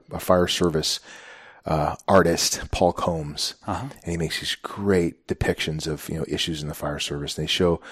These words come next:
Speaker 1: there's one where a dude's, there are two bros sitting in the back seat of a fire truck, and the one guy's got a, uh, sign on his neck, and I, I think it says, "I'm considering killing myself," or something like that.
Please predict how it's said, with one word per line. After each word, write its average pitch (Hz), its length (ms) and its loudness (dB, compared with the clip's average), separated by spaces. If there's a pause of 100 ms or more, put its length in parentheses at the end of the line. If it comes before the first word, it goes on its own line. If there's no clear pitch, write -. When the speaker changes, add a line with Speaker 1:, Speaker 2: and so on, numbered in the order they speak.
(140)
Speaker 1:
there's - 180 -4
one 95 260 6
where 82 180 4
a 76 80 -4
dude's, 82 460 0
there 80 100 -4
are 78 40 -6
two 92 200 0
bros 80 360 2
sitting 80 200 0
in 80 60 -4
the 78 80 -6
back 76 300 -4
seat - 240 -2
of 69 60 -6
a 98 40 -8
fire 143 260 -6
truck, - 320 -10 (320)
and 73 80 -10
the 78 60 0
one 82 220 2
guy's 80 280 2
got 73 220 -2
a, 69 180 -8 (640)
uh, 76 220 -2
sign 90 340 4
on 85 120 4
his 71 180 -4
neck, 78 220 -4
and 80 80 -4
I, - 100 -4
I - 60 -8
think - 320 -2
it 95 100 2
says, 80 300 0
"I'm 78 100 -6
considering 80 540 0
killing 76 260 -4
myself," 76 480 -6
or 71 160 -6 (180)
something 82 320 0
like 76 160 -6
that. 73 300 -6